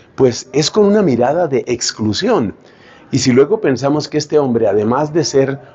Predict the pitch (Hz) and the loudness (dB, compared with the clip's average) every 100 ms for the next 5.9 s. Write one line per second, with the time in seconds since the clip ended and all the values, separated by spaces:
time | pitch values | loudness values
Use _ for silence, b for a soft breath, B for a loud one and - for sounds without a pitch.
0 | B 165 147 135 170 165 117 135 113 101 | B 2 4 4 2 0 -2 2 2 0
1 | - B B B 135 135 143 - 139 139 | -6 B B B -6 -2 -2 0 2 4
2 | 139 135 131 - 113 113 156 - 131 - | 2 2 0 0 0 2 0 0 -6 -6
3 | b b b 123 110 120 - 147 139 143 | b b b -4 -2 -2 0 0 2 2
4 | 135 139 143 120 110 143 151 135 156 190 | 2 2 0 2 2 2 2 0 0 0
5 | 185 113 - - 110 104 101 90 | -2 -4 -6 -6 -2 0 0 -2